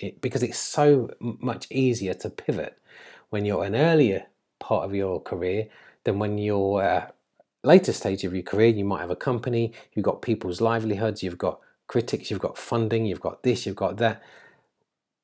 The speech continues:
Pivot and try stuff in your early career. It's almost like you have the focus of a,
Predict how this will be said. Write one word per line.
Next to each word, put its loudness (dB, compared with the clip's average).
Pivot 4
and 0
try -4
stuff -6
in -4
your -2
early 0
career. 0
It's -6
almost 2
like -2
you 0
have -2
the -4
focus 2
of 0
a, 2